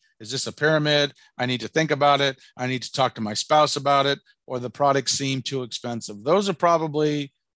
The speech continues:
the six objections that you will hear ninety-nine point nine percent of the time when you get an objection. It'll be one or multiple of those six. Do yourself a favor, get with your plugged-in upline and learn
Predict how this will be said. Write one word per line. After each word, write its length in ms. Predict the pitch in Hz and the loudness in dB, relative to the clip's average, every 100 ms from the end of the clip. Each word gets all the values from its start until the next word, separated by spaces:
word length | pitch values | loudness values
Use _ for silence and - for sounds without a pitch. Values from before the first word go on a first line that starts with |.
| _ | _
the 80 | 135 | -4
six 380 | - - 190 - | 0 0 0 -2
objections 840 | 151 123 147 135 135 123 120 - _ _ _ - | -2 2 0 0 -6 -6 -8 -10 _ _ _ 0
that 200 | 139 139 | 0 2
you 140 | 156 | 2
will 180 | 147 131 | 2 0
hear 440 | 151 147 131 131 _ _ _ _ - | 2 2 2 -2 _ _ _ _ -8
ninety-nine 560 | 139 147 156 139 139 | -2 0 0 -2 -4
point 220 | 127 131 123 | -4 -8 -4
nine 180 | 120 113 | -4 -2
percent 220 | - 120 | -4 -4
of 60 | |
the 60 | 113 | -4
time 340 | - 117 113 | -4 -4 -4
when 140 | 117 120 | -4 -4
you 100 | 113 | -4
get 160 | 113 | -6
an 60 | 107 | -6
objection. 440 | 98 101 95 - | -6 -6 -8 -10
It'll 100 | 113 | -10
be 120 | 117 120 | -8 -6
one 260 | 117 139 | -4 -2
or 180 | 135 110 117 | -2 -4 -10
multiple 760 | 123 131 139 117 - 107 107 _ _ - | -6 -4 -4 -8 -10 -10 -10 _ _ -16
of 140 | 110 | -8
those 240 | 120 117 | -4 -2
six. 480 | - - 110 - - _ - - _ | -2 -2 -4 -6 -12 _ -20 -20 _
Do 180 | 110 185 | 2 4
yourself 440 | 240 220 214 190 160 | 6 4 4 4 2
a 60 | |
favor, 480 | - 165 147 120 120 _ _ - 113 | 0 2 2 -2 -8 _ _ -20 -6
get 220 | 123 185 | 2 2
with 140 | 185 175 | 2 0
your 120 | 165 | 0
plugged-in 340 | 170 160 156 | 2 2 2
upline 420 | 143 131 135 131 | 0 0 -2 -2
and 200 | 127 135 | -4 -4
learn 360 | 139 170 175 | 0 2 2